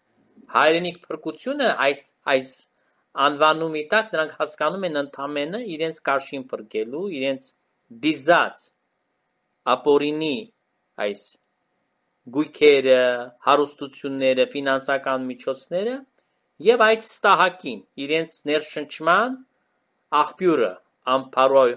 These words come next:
այս սատանայապաշտ չգաթողիկոսին, որպեսզի նրանք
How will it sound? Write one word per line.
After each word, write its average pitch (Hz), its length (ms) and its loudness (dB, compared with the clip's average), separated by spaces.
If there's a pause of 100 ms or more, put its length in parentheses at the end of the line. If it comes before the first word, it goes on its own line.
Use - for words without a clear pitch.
այս 113 320 -4 (1080)
սատանայապաշտ 151 1040 2
չգաթողիկոսին, 135 1000 -2
որպեսզի 170 600 2 (480)
նրանք 160 460 0